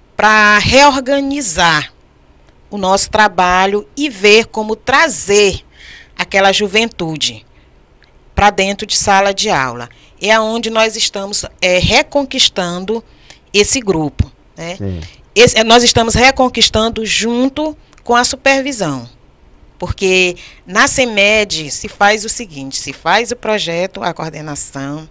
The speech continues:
Speaker 1: leva pra apreciação, pra supervisão, e a supervisão leva para a secretária, né? E aí nós mobilizamos todo o município de Bacabal,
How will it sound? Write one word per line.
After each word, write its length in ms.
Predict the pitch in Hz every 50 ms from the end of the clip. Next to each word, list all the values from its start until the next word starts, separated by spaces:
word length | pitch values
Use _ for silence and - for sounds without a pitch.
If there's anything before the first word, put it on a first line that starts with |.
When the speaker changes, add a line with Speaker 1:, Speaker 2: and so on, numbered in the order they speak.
| - - - - - _ _
Speaker 1:
leva 360 | 147 160 180 202 220 208 226
pra 140 | 214 - 208
apreciação, 720 | 196 - - 190 185 - - 180 180 170 - - 165 156 147
pra 140 | - 151
supervisão, 960 | 160 - - - 190 190 185 175 160 165 143 139 156 147 147 151 156 170 180 180 - - - - -
e 100 | 156 180
a 100 | 185 175
supervisão 680 | - - - - 185 180 180 170 175 156 175 170 175
leva 340 | 170 165 160 165 170 170 175
para 520 | 170 - - 160 160 165 165 165 175 175 175 - - - - - _ _
a 120 | - 165
secretária, 720 | - - 180 180 - 202 208 - 160 127 110 113 - - - - - _
né? 280 | 156 160 165 185 214 214 - - - - - - _ _ -
E 140 | 254 254
aí 280 | 254 262 262 254 262 269
nós 220 | 262 262 262 254
mobilizamos 960 | 262 262 277 269 254 277 277 311 285 240 240 226 226 226 202 180 - - - - - _ _ _ _ _ _ _ _ _ _ _ _ _ _ _ _ _ _ _ _ _ - _ _
todo 560 | - 240 247 254 269 285 294 302 247 247 294
o 40 | 294
município 760 | 269 277 277 269 269 269 - - - 214 220 220 214 - 220
de 140 | 208 - 247
Bacabal, 920 | - 226 220 220 220 208 190 - - 160 156 156 156 160 170 185 208 240